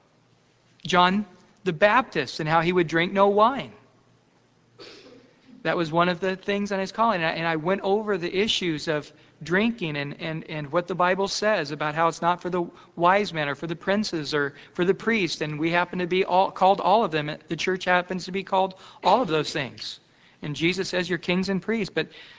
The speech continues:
according to the scriptures, kings and priests weren't to drink. Paul didn't drink. He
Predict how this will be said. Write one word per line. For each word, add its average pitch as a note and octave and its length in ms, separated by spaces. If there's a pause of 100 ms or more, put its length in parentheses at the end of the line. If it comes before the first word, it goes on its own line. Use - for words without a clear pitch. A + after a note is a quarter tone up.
(140)
according F3 300
to F3 60
the E3 40
scriptures, G3+ 420
kings D#3+ 300
and E3 80
priests F3 300
weren't E3+ 220
to E3+ 100
drink. F3+ 480 (360)
Paul F3+ 220
didn't F#3+ 240
drink. C3+ 300 (400)
He D3+ 160